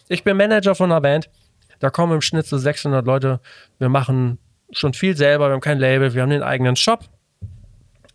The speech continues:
ähm, und sind sozusagen recht unabhängig. Wir haben ein Booking, wir haben bei jeder Show jemand, eine Person mit, die macht Videografie, das heißt, wir können am Montag immer schön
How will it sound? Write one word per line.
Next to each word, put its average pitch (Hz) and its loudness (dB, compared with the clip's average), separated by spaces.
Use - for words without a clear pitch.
ähm, 147 2
und 135 -2
sind 156 0
sozusagen 135 0
recht 131 -6
unabhängig. 131 2
Wir 151 2
haben 151 0
ein 156 -4
Booking, 208 0
wir 131 0
haben 131 -2
bei 127 2
jeder 214 2
Show 196 2
jemand, 160 -2
eine 151 0
Person 143 -2
mit, 139 -2
die 117 -6
macht 117 -4
Videografie, 156 -2
das 120 -4
heißt, 131 -6
wir 123 -10
können 127 -2
am 120 -2
Montag 127 0
immer 131 -2
schön 120 -2